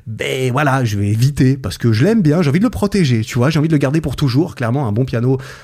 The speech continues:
euh, un bon, c'est un piano droit. Mais, euh, mais c'est un piano Yamaha. Voilà, je leur fais même de la pub gratuitement parce que j'aime bien cette marque, hein. Que ce soit pour les motos, j'avais des Yamaha.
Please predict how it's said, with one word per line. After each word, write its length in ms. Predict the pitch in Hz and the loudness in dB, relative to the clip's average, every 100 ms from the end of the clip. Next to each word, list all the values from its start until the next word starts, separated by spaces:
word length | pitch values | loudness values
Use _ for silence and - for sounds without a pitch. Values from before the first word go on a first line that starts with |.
| - - | -12 -6
euh, 300 | 95 92 92 | -4 -2 -2
un 60 | |
bon, 140 | 95 117 | -4 -4
c'est 160 | - | -6
un 40 | 87 | -4
piano 240 | 95 92 | -2 0
droit. 440 | 95 107 110 175 - _ _ _ _ - - | 0 0 0 -2 -12 _ _ _ _ -18 -6
Mais, 260 | 104 101 104 | 0 2 2
euh, 400 | 92 90 90 87 | 0 -2 -4 -4
mais 100 | 90 | -6
c'est 260 | 85 - 82 | -8 -8 -8
un 120 | 85 | -10
piano 280 | - 92 90 | -8 -4 -2
Yamaha. 480 | 95 117 110 110 160 - - - | -2 0 0 -2 -4 -10 -20 -6
Voilà, 160 | 107 | -4
je 80 | 110 | -2
leur 120 | 101 | -2
fais 100 | - | -2
même 180 | 104 117 | 0 0
de 60 | 104 | -2
la 100 | 90 | -2
pub 240 | - 147 | -2 -2
gratuitement 480 | 117 101 113 - 117 | -2 -4 -6 -4 -4
parce 140 | 95 | -4
que 100 | - | -6
j'aime 180 | 95 92 | -4 -4
bien 160 | 90 110 | -4 -6
cette 240 | 107 - | -6 -6
marque, 260 | 98 - - | -8 -6 -10
hein. 120 | 101 | -10
Que 80 | - | -12
ce 100 | - | -8
soit 180 | - 101 | -6 -4
pour 120 | 107 | 0
les 80 | 107 | 2
motos, 400 | 113 113 120 117 | 2 2 2 0
j'avais 220 | 95 98 | -2 -2
des 100 | 101 | -2
Yamaha. 400 | 98 101 101 | -2 0 -2